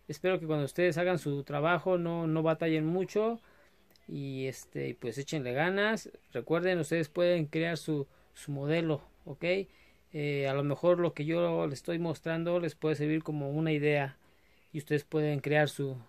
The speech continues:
su nuevo modelo, ¿ok? Pues disfruten la tercera parte.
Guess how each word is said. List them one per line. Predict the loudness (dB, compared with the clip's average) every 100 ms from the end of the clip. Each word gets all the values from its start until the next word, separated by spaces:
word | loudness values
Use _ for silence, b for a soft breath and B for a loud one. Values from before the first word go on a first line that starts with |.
| _
su | -12 -4
nuevo | -2 0 0 -2
modelo, | -4 -4 -6 -10
¿ok? | -6 -4 -4 b b b _
Pues | -6 -6
disfruten | 2 2 4 2 2 -2 -4
la |
tercera | -6 -2 -2 -2
parte. | -4 -8 -12